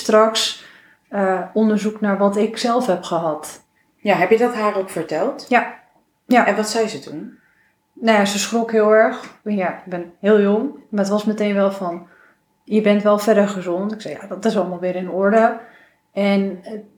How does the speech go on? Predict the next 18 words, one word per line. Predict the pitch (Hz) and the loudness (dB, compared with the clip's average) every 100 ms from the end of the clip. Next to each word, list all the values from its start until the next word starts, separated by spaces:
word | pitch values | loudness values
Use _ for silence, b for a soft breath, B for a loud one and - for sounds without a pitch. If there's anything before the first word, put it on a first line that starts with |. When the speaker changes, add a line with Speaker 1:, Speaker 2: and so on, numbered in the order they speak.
| - | -14
Speaker 1:
het | 202 | -8
schept | - - 240 240 | -6 0 0 0
voor | - 226 | -2 2
mijn | 208 254 | 4 4
gevoel | 254 - 254 | 2 -2 -2
ook | 240 240 | -2 -4
een | |
soort | 226 220 220 | -2 -4 -4
band | - 180 170 170 - - | 0 2 2 -4 -12 -12
onderling. | - 202 185 180 190 233 | -4 -2 0 0 -2 -4
Klinkt | 233 220 | -2 0
misschien | 220 - 214 | 0 0 0
heel | 208 202 220 208 196 - | 2 4 4 4 0 -6
stom | - - 214 220 233 | -14 -6 0 0 0
wat | 233 | -2
ik | 226 | -2
nu | 220 220 | 2 2
zeg. | 202 196 202 254 - | 2 2 0 -2 -8